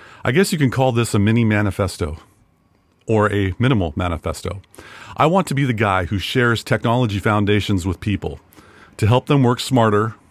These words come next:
safer, and more efficiently, to help them avoid the stress that always occurs when tech issues arise. Because simply calling the I T help desk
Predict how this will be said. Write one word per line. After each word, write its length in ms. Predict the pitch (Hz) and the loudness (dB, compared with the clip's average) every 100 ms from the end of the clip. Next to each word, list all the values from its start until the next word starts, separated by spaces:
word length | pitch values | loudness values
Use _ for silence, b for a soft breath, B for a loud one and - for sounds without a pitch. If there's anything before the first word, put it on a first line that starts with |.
| _ - | _ -16
safer, 600 | - 131 117 98 90 92 _ - | 0 2 2 -2 -4 -6 _ -4
and 140 | 107 | 0
more 160 | 104 101 | 2 2
efficiently, 600 | 92 110 98 87 85 78 _ B B B B | 0 -2 -4 -6 -8 -10 _ B B B B
to 100 | - | -2
help 180 | 110 156 | 2 2
them 160 | 156 135 | 2 0
avoid 320 | 107 120 123 | 2 2 2
the 80 | 101 | -2
stress 400 | - 147 117 - | -4 0 0 0
that 100 | 107 | 0
always 300 | 104 127 127 | 2 2 0
occurs 600 | - 147 113 87 87 - - - | 0 2 2 0 -6 -14 -20 -6
when 240 | 101 101 | -2 0
tech 240 | 90 113 113 | 0 -2 -2
issues 300 | - 101 87 | -4 -4 -2
arise. 500 | 90 92 76 - - _ B B B B B B B | 0 0 -2 -10 -18 _ B B B B B B B
Because 260 | 113 123 | 0 0
simply 280 | - 175 180 | 0 -2 -2
calling 400 | 160 135 139 143 | -2 0 2 4
the 140 | 113 - | 2 2
I 140 | 123 | -2
T 240 | 135 143 110 | -2 0 2
help 260 | 117 - | 0 0
desk 420 | 101 82 - - | -4 -4 -6 -14